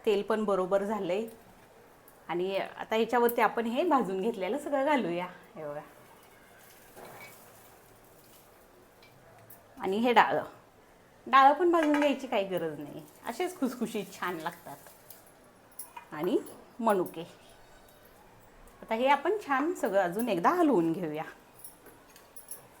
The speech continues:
आता हे ताटाला तेल लागलं असलं तर हे आपण छान, बघा. आता हे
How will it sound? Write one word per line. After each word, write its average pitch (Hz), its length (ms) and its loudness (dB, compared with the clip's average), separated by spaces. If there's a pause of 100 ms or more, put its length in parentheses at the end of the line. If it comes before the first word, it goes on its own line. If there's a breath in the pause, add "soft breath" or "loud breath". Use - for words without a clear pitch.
(1600)
आता - 140 -18
हे 185 80 -12 (100)
ताटाला 202 300 -2 (120)
तेल 196 120 -2
लागलं 202 280 -2
असलं 185 260 -10
तर - 220 -8
हे 240 100 -2
आपण - 480 -10 (420)
छान, 160 120 -14 (920)
बघा. - 220 -4 (1200)
आता 165 160 -18
हे 165 100 -12